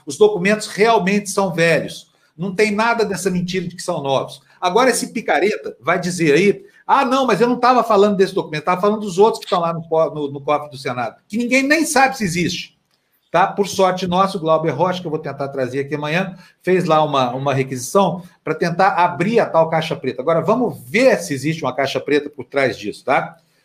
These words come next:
E posso assegurar pra vocês que eu, a Gina, a Ju, o Euler, o Blay,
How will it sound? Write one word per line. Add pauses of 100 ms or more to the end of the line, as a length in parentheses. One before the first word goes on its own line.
(120)
E
posso
assegurar
pra
vocês
que
eu,
a
Gina,
a
Ju,
o
Euler,
o
Blay,